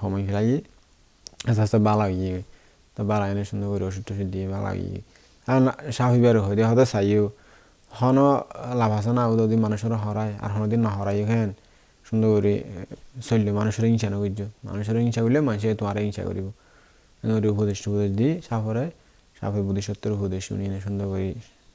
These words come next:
সা-, সম্মান জানাই নে আস্তে করে গিয়ে গে। তো বুদ্ধ ভিক্ষু সঙ্গ রহ দেয়, ভিক্ষুগণ দেখো না, সারিপুত্র এরিম্যা। একবার জিয়াম ফেলা, ইয়ে মুততে রাজি, তবুও ইয়ে আর নলইব।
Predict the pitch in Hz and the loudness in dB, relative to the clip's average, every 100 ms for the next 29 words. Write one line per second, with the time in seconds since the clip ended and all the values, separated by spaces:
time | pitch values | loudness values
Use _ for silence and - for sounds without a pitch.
0 | 165 156 123 95 98 98 - - 104 101 | -16 -14 -12 -10 -8 -8 -8 -4 -2 -2
1 | 98 101 101 101 87 98 - 98 98 98 | -2 -2 -2 -4 -6 -8 -6 -4 -4 -4
2 | 95 92 92 101 - _ _ - - - | -4 -6 -8 -10 -16 _ _ -20 -20 -20
3 | - - - _ _ _ _ _ _ _ | -20 -20 -20 _ _ _ _ _ _ _
4 | _ _ - - 143 160 156 147 139 - | _ _ -20 2 10 12 12 12 12 6
5 | 147 123 117 127 120 117 110 113 120 117 | 4 8 10 10 8 4 2 4 4 2
6 | 107 113 117 113 113 110 107 104 - 151 | 2 4 6 4 4 2 4 2 4 6
7 | 196 151 - - - - - - 123 120 | 6 4 -4 -20 -20 -20 -20 0 4 4
8 | 113 - 113 110 107 107 98 104 _ - | 4 2 2 4 4 2 -2 -8 _ 4
9 | 123 120 113 143 127 160 165 156 151 135 | 6 8 8 8 10 8 10 10 10 10
10 | 135 127 117 139 127 - - 135 127 120 | 8 6 8 8 6 4 10 10 10 8
11 | 113 - 120 147 156 135 113 107 101 98 | 6 6 6 8 10 10 6 4 2 0
12 | 101 | 0